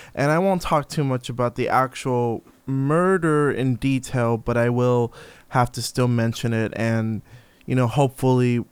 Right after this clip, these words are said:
we can have a,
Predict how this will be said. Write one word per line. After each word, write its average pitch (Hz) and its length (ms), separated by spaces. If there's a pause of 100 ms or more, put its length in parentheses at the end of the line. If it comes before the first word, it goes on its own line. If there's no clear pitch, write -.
(240)
we 131 160
can 127 200
have 113 760 (520)
a, 117 380